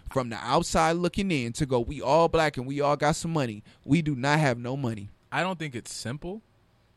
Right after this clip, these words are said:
Speaker 2: but I think it has to be done.
Speaker 1: No, it doesn't. It's what, what can be done is we can stop looking to this archaic, outdated thing to start to make our families and our children rich.
Speaker 2: All
Speaker 1: What
Speaker 2: of
Speaker 1: we
Speaker 2: it.
Speaker 1: can do is go,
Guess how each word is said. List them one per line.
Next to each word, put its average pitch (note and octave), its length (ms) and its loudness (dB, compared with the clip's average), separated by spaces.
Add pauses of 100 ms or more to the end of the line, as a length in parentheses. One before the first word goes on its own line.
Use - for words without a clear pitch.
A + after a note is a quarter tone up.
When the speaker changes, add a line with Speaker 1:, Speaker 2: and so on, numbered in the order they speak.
(240)
Speaker 2:
but A#2+ 100 -4
I B2 80 -2
think B2 200 -10
it G#2 60 -8
has G#2+ 220 -8
to G2 80 -16
be E2+ 200 -18
done. F2+ 340 -14 (1080)
Speaker 1:
No, F3 240 2
it D3+ 80 -2
doesn't. C#3+ 420 -2 (320)
It's F3 220 0
what, E3+ 180 2
what F3 160 6
can F3 120 0
be E3 120 -2
done F#3 300 2
is A#3+ 240 0 (240)
we G#3 140 2
can F#3+ 120 -4
stop F3+ 320 0
looking F#3 420 0
to F3+ 120 0
this D3+ 240 -4
archaic, F3 680 0 (340)
outdated E3 760 2 (160)
thing G3+ 460 -2 (320)
to F3+ 160 -2
start - 300 0
to G3 120 0
make E3+ 220 0
our D3 140 0
families C#3+ 420 -2
and C3+ 80 -2
our C3 80 -2
children A#2 340 0
rich. - 400 -6 (340)
Speaker 2:
All E3 100 2
Speaker 1:
What F#3 60 8
Speaker 2:
of G#3 60 4
Speaker 1:
we C4+ 60 4
Speaker 2:
it. - 60 -6
Speaker 1:
can A3 100 0
do B3+ 160 2
is F#3+ 80 -2
go, E3+ 320 8